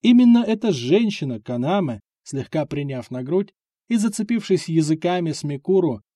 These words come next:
в разговоре сначала в два счета заставила ее поверить,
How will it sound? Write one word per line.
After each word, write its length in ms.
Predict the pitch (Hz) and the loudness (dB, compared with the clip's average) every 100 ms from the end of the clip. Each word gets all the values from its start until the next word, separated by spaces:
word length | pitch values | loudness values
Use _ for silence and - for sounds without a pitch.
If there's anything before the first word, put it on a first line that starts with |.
| _ _ | _ _
в 100 | 240 | 2
разговоре 680 | 214 156 143 127 180 185 156 | 2 2 0 2 2 2 0
сначала 480 | - 175 - 196 190 | -4 -6 -2 2 2
в 120 | 170 | 2
два 180 | 170 175 | 2 2
счета 380 | - 196 185 143 | 0 -2 -2 -2
заставила 560 | 151 151 175 160 147 | -2 -2 -4 0 0
ее 360 | 143 139 143 139 | 0 -2 -2 -2
поверить, 600 | 135 151 143 180 131 | -2 -2 4 4 2